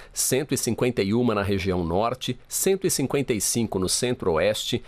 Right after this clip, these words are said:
duzentas e trinta e três na região sul, trezentas e noventa e duas no sudeste e quinhentas e sessenta e nove no nordeste. Destas, quatrocentas e vinte e quatro ainda não têm médicos do programa.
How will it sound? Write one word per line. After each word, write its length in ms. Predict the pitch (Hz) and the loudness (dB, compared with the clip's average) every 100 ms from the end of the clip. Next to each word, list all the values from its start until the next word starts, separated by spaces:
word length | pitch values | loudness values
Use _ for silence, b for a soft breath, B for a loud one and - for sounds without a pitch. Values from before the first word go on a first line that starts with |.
| B | B
duzentas 640 | - 160 113 175 190 165 131 | -4 -2 0 0 0 0 0
e 60 | |
trinta 360 | - 139 160 156 | 0 -2 0 -2
e 60 | |
três 400 | 113 110 98 78 | -2 0 0 0
na 100 | 92 | -2
região 440 | 85 101 92 107 107 | 0 0 0 0 0
sul, 360 | - - 107 131 B B | -2 0 0 -2 B B
trezentas 680 | 104 92 82 123 156 123 120 | -2 -2 0 -2 0 -2 0
e 40 | |
noventa 460 | 101 90 120 139 131 | 0 2 0 0 -2
e 80 | |
duas 460 | 95 101 107 92 82 | 0 0 2 2 2
no 120 | 120 | 0
sudeste 720 | 156 127 78 95 131 - 156 139 B | 0 -2 0 0 0 -2 -4 -4 B
e 80 | 180 | -4
quinhentas 600 | - 156 170 214 190 160 | 0 2 2 2 0 0
e 40 | |
sessenta 520 | 165 156 - 131 123 | 0 0 2 0 2
e 40 | 160 | 2
nove 320 | 120 135 139 | 2 2 0
no 120 | 143 | 0
nordeste. 680 | 156 151 95 85 - - - B B B | 2 2 0 -2 -2 -6 -8 B B B
Destas, 560 | - 95 117 - 82 - B | -2 0 0 -2 -6 -6 B
quatrocentas 840 | - 104 - 92 - 147 196 135 113 | -4 -4 -2 -2 0 0 0 0 0
e 20 | |
vinte 300 | 87 156 - | 0 -2 -2
e 40 | |
quatro 500 | - 117 117 135 151 | -4 0 0 0 0
ainda 300 | 143 151 170 | 0 2 2
não 280 | 143 131 208 | 2 4 2
têm 240 | - 131 147 | 0 0 2
médicos 520 | 104 113 113 - 113 | 2 2 0 -2 -2
do 120 | 120 | 0
programa. 520 | 143 147 127 123 87 | 0 2 2 2 -2